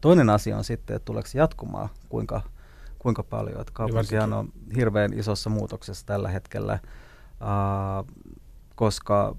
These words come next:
Speaker 1: kaikki, sanoit pitkän listan firmoja, jotka on siellä, ja pääkonttoreita, ja,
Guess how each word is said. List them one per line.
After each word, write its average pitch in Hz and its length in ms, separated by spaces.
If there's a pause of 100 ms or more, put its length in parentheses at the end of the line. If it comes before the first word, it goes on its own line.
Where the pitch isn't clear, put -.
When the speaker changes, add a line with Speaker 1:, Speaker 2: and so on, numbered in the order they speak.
(340)
Speaker 1:
kaikki, 120 420 (180)
sanoit 120 480
pitkän 117 340
listan 104 320
firmoja, 101 440
jotka 98 280
on 104 80
siellä, 104 300
ja 104 100
pääkonttoreita, 107 840
ja, 110 220